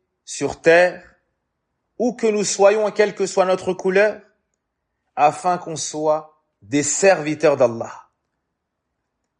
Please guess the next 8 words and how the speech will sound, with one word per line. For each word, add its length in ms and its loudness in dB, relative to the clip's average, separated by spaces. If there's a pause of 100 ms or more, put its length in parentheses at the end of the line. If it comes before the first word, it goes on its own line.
(200)
afin 300 4
que 100 2
la 140 6
femme 240 4
soit 220 4
la 100 8
servante 540 0
d'Allah. 500 -2